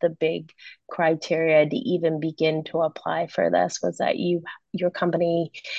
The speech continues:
uh, had to be based out of New York, and at least one, if you have more than one founder, had to be based out of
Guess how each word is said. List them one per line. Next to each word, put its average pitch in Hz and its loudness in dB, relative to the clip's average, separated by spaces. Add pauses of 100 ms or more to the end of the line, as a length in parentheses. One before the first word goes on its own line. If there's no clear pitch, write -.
(540)
uh, 165 4
had 165 4
to - -12
be 160 -2
based 196 6
out 190 6
of 180 0
New 175 6
York, 156 6
and 160 2
at - -2
least 175 -2
one, 165 6 (100)
if - -12
you 165 -4
have 156 4
more 156 2
than 156 -2
one 151 0
founder, 151 6
had 147 4
to - -14
be 151 -2
based 156 -2
out 151 2
of 156 -4